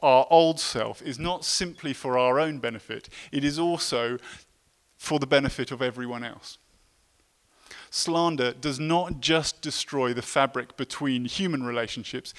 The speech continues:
it also destroys the fabric between our relationship with God, but it doesn't just destroy the fabric between our relationship with God, it also destroys the fabric between all other human relationships.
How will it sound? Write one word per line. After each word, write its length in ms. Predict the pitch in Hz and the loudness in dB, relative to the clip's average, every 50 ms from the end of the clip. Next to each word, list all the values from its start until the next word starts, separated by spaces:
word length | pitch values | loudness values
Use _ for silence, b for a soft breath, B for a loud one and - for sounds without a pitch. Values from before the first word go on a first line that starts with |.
| B B | B B
it 160 | 151 139 143 | -6 -2 0
also 480 | 156 170 185 175 - - 127 123 123 123 - - - | 2 2 2 2 2 0 -2 -2 -2 -4 -8 -12 -14
destroys 420 | - 131 - - 156 135 123 120 - | -10 -8 -6 -4 -2 -2 -2 -2 -4
the 80 | 131 | -8
fabric 500 | - - - 120 117 - 131 117 - - B B B | -6 -2 0 0 0 0 -2 -6 -6 -10 B B B
between 400 | - 131 - - - 139 131 127 | -2 -2 -2 -2 -2 -2 -2 -2
our 200 | - - 127 127 | -2 0 0 0
relationship 500 | 127 123 127 120 - - 127 - - 117 | 0 0 -2 -2 -2 -4 -6 -6 -8 -8
with 180 | - 123 117 - | -8 -10 -8 -4
God, 240 | - 147 135 131 127 | 0 4 4 4 2
but 120 | 139 135 | 2 -2
it 80 | 135 131 | -2 0
doesn't 320 | 165 160 185 160 151 135 | -2 -2 -2 -4 -6 -4
just 480 | - 165 170 156 139 - - - - - B B B B | 0 2 2 2 2 0 -4 -8 -8 -12 B B B B
destroy 380 | - 135 - - 156 139 131 | -8 -6 -4 -2 0 0 0
the 80 | 127 131 | 0 -2
fabric 380 | - - 143 135 127 135 - - | 0 2 2 2 2 0 -6 -8
between 280 | 135 - - 131 123 127 | -8 -8 -6 -6 -4 -2
our 180 | 135 143 135 | 0 0 0
relationship 500 | 131 131 127 120 - - 120 - - - | 0 0 -2 -2 -4 -8 -10 -10 -12 -12
with 160 | 120 120 - | -14 -12 -6
God, 200 | - 131 127 123 | -4 -2 -2 -2
it 100 | 131 127 | -2 -2
also 340 | 147 170 180 160 - - 123 | 0 0 0 0 0 -2 -6
destroys 400 | 117 127 117 - - 131 127 117 | -6 -6 -8 -8 -6 -6 -8 -8
the 100 | - 123 | -8 -10
fabric 380 | - - 123 117 - 127 - - | -6 -4 -4 -4 -4 -6 -10 -12
between 320 | 127 - - 131 123 120 | -14 -12 -10 -10 -10 -10
all 160 | 120 120 117 | -10 -10 -10
other 160 | 117 113 120 110 | -10 -10 -10 -12
human 320 | - 127 120 120 117 117 | -12 -12 -12 -12 -12 -14
relationships. 720 | 117 - - - - - - - - - - - - - | -14 -14 -14 -14 -14 -16 -16 -16 -16 -18 -18 -20 -20 -20